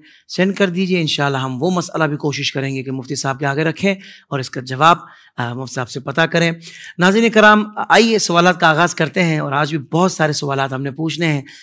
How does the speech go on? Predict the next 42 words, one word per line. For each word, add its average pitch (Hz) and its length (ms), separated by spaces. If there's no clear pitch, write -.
यकीनन 180 520
आपके 160 280
हमारी 147 260
नॉलेज 147 280
में 143 200
बहुत 151 240
ज़्यादा 147 260
इजाफा 139 280
हो 135 140
रहा 139 240
है 123 180
और 131 160
इल्म 170 280
दीन 170 340
तो 156 300
हमने 147 240
सीखना 156 420
ही 165 120
है, 147 80
हर 143 120
सूरत 139 280
हमें 135 120
सीखना 147 300
ही 170 100
चाहिए। 143 480
और 135 100
मैं 151 80
समझता 156 380
हूँ 165 140
कि 165 80
ये 165 180
बहुत 151 260
बेहतरीन 147 520
वक्त 156 220
गुजरता 147 460
है 139 220
जो 143 80
हम 151 200
मसाइल 143 680
दीनिया 165 520
समझने 190 540
में 151 180